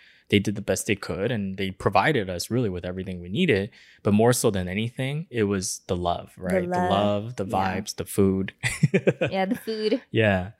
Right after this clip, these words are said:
Speaker 2: Still to this day.
Speaker 1: Yeah. And I would love to, if we decide to, you know, have kids, um, to create that for them too,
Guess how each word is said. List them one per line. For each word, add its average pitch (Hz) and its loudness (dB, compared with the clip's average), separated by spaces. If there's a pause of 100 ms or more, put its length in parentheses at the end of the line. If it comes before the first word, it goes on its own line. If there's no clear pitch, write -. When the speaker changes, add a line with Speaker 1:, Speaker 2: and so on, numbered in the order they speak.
Speaker 2:
Still 254 0
to 247 4
this 190 2
day. - -4
Speaker 1:
Yeah. 92 0
And 104 -2
I 120 4
would 120 0
love 113 0
to, 98 2
if 104 -6
we 104 -4
decide 98 0
to, 98 -6
you 117 -8
know, 98 -2
have 98 0
kids, 113 2 (400)
um, 92 0 (200)
to 117 8 (280)
create 117 0
that 104 2
for 101 -2
them 101 -4
too, 104 -2